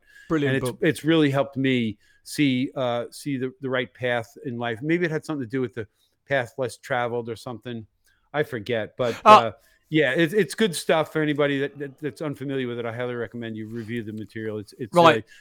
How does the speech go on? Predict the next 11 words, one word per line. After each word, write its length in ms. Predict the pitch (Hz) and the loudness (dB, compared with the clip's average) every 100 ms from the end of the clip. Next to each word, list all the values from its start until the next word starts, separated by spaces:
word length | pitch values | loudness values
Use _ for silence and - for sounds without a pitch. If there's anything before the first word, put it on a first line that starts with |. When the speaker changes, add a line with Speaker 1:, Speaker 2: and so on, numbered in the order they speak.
| _ | _
Speaker 2:
universal 640 | 143 202 202 180 180 180 | 0 2 4 4 2 0
material 480 | 165 156 - 147 135 | -2 -2 0 2 2
applicable 420 | 123 156 143 131 123 | 0 -2 -2 -4 -6
to 40 | |
all 220 | 120 123 | -2 -2
humans, 420 | 107 123 110 107 | -4 -6 -8 -10
the 140 | - 117 | -10 -6
way 120 | 113 | -4
I 140 | 104 | -4
see 200 | 101 - | -8 -14
it. 120 | 85 | -20